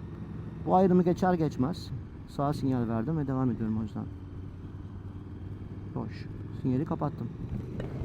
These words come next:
Devamında yanması sinyalimin sağda duracağım demek. Öyle bir şey yok. Ben sağdan çıkacağım. Şahin'i geçtikten sonra çıkabilirim. Sağ sinyal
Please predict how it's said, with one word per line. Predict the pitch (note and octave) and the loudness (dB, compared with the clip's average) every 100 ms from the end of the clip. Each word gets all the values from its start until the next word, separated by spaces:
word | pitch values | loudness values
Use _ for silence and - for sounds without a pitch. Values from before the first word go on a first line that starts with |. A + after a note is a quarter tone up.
| - | 6
Devamında | D3+ F3 F#3 F#3 | 8 10 10 8
yanması | F3+ E3+ F#3 G3 | 8 8 6 2
sinyalimin | F3 D#3 D3 G3+ | 2 4 6 4
sağda | - D#3+ F3+ | 6 6 6
duracağım | E3+ D#3 F#3 E3 | 4 4 2 4
demek. | B2+ A#2+ - - - - - - | 0 -2 -6 -14 -14 -14 -14 -4
Öyle | A#2+ C3+ | -2 0
bir | |
şey | D#3 | 0
yok. | D3 - - - - - - - - - - - - _ _ _ _ _ _ - | -2 -4 -12 -12 -12 -12 -12 -12 -12 -12 -10 -12 -14 _ _ _ _ _ _ 12
Ben | F#3 G#3+ | 12 12
sağdan | A3 A3 A3 | 12 12 12
çıkacağım. | - - E3+ - - - - - - - - - - - - - - - - - - - - - - | 12 10 10 10 6 4 4 4 4 4 4 4 4 4 4 4 4 4 4 4 4 2 2 2 10
Şahin'i | A3+ G#3+ A3+ | 12 12 12
geçtikten | A3 G3 G3+ A3 G3 | 12 12 10 10 10
sonra | E3 F3+ G3 G3 - | 10 10 8 8 4
çıkabilirim. | - F3+ D#3+ C3 B2+ | 6 8 8 8 8
Sağ | F3+ F3+ | 12 12
sinyal | F#3 F#3 F3+ | 12 10 10